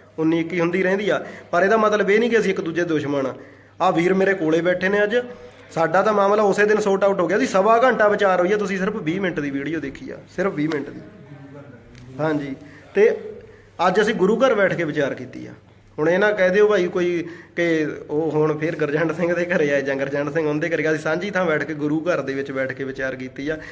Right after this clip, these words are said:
ਤੇ ਵੀਰ ਇਸੇ ਗੱਲ ਕਰਕੇ ਆਏ ਸੀਗੇ ਵੀ ਦੇਖ ਆਪਣੀ ਤਾਂ ਉਸੇ ਦਿਨ ਨਿਬੜ ਗਈ। ਸਵਾ ਘੰਟਾ ਵਿਚਾਰ ਹੋਈ ਆ, ਮੈਂ ਫਿਰ ਰਿਪੀਟ ਕਰ ਤੀਜੀ ਵਾਰ ਗੱਲ ਕਹਿਣ ਲੱਗਿਆ।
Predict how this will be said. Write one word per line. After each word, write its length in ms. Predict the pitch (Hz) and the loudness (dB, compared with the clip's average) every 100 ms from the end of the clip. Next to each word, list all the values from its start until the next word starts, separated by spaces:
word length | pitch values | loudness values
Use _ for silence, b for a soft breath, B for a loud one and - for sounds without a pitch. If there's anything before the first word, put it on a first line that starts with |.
| B - | B 0
ਤੇ 80 | |
ਵੀਰ 260 | 185 190 233 | 2 4 4
ਇਸੇ 220 | 240 247 | 6 6
ਗੱਲ 220 | 254 247 | 4 2
ਕਰਕੇ 320 | 240 233 226 233 | 2 2 4 4
ਆਏ 140 | 208 | 4
ਸੀਗੇ 180 | 214 269 | 2 0
ਵੀ 80 | 269 | 2
ਦੇਖ 200 | 226 220 | 4 4
ਆਪਣੀ 260 | 202 208 | 2 2
ਤਾਂ 100 | 214 | 2
ਉਸੇ 200 | 208 190 | 2 2
ਦਿਨ 140 | 208 208 | 0 0
ਨਿਬੜ 240 | 180 185 | 0 0
ਗਈ। 120 | 190 | -2
ਸਵਾ 340 | 165 180 226 247 | -2 2 4 4
ਘੰਟਾ 280 | 247 202 | 2 2
ਵਿਚਾਰ 280 | 190 190 175 | 2 2 0
ਹੋਈ 120 | 160 | 0
ਆ, 40 | 170 | -2
ਮੈਂ 100 | 185 | -2
ਫਿਰ 260 | 156 175 | -2 -2
ਰਿਪੀਟ 400 | 175 160 156 160 | -2 -4 -4 -4
ਕਰ 140 | 156 160 | -2 -2
ਤੀਜੀ 340 | 185 175 151 | -2 -2 -2
ਵਾਰ 180 | 175 165 | 0 2
ਗੱਲ 180 | 156 151 | 0 0
ਕਹਿਣ 220 | 151 170 | 0 0
ਲੱਗਿਆ। 260 | 147 131 | -2 -4